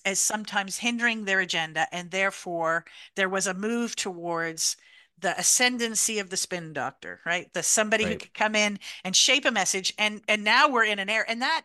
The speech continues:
Speaker 1: just continued. I mean, we saw that under successive federal and provincial governments. It's across the board. We have an environment where evidence is actually quite dangerous. We try to manage it.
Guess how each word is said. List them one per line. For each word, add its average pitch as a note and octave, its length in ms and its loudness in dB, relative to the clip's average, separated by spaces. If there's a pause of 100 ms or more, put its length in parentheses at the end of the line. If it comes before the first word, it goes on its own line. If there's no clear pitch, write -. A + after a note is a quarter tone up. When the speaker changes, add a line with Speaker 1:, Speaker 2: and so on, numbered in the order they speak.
(100)
Speaker 1:
just B3 240 -2
continued. G#3+ 640 -6 (500)
I G3+ 40 -2
mean, G3 340 0
we G#3 120 -2
saw A3 360 6
that G#3 220 4
under F#3+ 200 -2
successive A3 680 0
federal G#3+ 400 0
and F#3+ 100 -10
provincial G#3+ 400 -6
governments. G3+ 400 -2
It's F#3 160 -4
across G#3+ 420 2
the G3+ 100 -8
board. G3+ 420 -2 (340)
We A3 140 -2
have G3+ 240 2
an G3 80 -2
environment G3 680 0
where E3 400 -2
evidence A3 420 0
is F#3 120 -4
actually E3+ 260 -2
quite - 260 -8
dangerous. A#3+ 560 0
We D#3+ 80 -10
try D#3+ 200 -2
to D#3 80 -8
manage G3+ 340 -2
it. - 80 -8